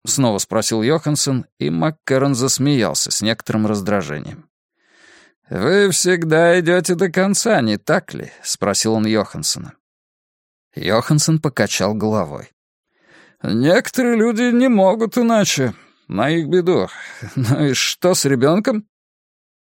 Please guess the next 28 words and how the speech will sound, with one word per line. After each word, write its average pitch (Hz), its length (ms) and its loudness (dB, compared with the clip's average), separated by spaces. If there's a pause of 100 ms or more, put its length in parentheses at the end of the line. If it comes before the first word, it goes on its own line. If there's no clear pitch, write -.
"Ну - 240 -2
хорошо, 139 680 0 (200)
раз 107 280 -2
вы 117 120 0
настаиваете. 98 880 -4 (240)
Вы, 135 300 -2
конечно, 135 560 2
понимаете, 123 800 0
что 92 260 -4
мне 113 200 -2
было 123 240 2
интересно 107 680 -2
узнать 113 360 -4
о 110 60 0
нем 123 260 0
как - 240 -8
можно 110 320 -2
больше. - 480 -4 (840)
Я - 140 -2
действительно 196 520 0
следил 156 420 0
за 123 140 0
его 120 200 2
судьбой 143 540 0
и 190 200 0
продолжаю 143 760 0
это 110 300 -2
делать. 71 560 -8